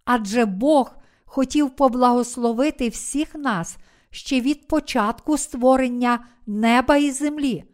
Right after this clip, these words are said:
Тому ми повинні стати одним серцем з Господом,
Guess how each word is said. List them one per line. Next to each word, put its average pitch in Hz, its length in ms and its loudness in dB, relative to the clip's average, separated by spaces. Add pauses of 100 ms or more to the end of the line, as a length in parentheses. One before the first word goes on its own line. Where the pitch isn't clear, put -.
(640)
Тому 269 340 4
ми 277 140 0
повинні 269 440 2
стати 277 680 -2 (260)
одним 269 580 2
серцем 254 800 -2
з 220 120 -6
Господом, 190 800 -2